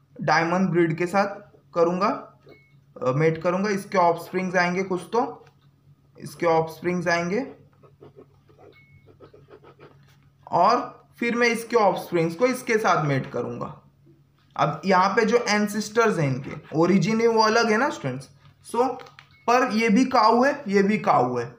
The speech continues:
पर ancestors अलग हैं students। So क्या होगा? हम इन्हें mate करेंगे तो उसे हम क्या बोलेंगे? आउट क्रॉस, आउट ब्रीडिंग बोलेंगे। क्या बोलेंगे? आउट ब्रीडिंग बोलेंगे। या तो हम direct unrelated animals को ही कर दें, जैसे donkey और,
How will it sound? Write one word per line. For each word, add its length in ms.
पर 240
ancestors 680
अलग 380
हैं 140
students। 480
So 160
क्या 160
होगा? 520
हम 260
इन्हें 240
mate 300
करेंगे 300
तो 100
उसे 200
हम 140
क्या 160
बोलेंगे? 420
आउट 540
क्रॉस, 380
आउट 260
ब्रीडिंग 400
बोलेंगे। 240
क्या 160
बोलेंगे? 340
आउट 240
ब्रीडिंग 240
बोलेंगे। 300
या 260
तो 80
हम 220
direct 500
unrelated 640
animals 460
को 140
ही 100
कर 160
दें, 300
जैसे 280
donkey 500
और, 460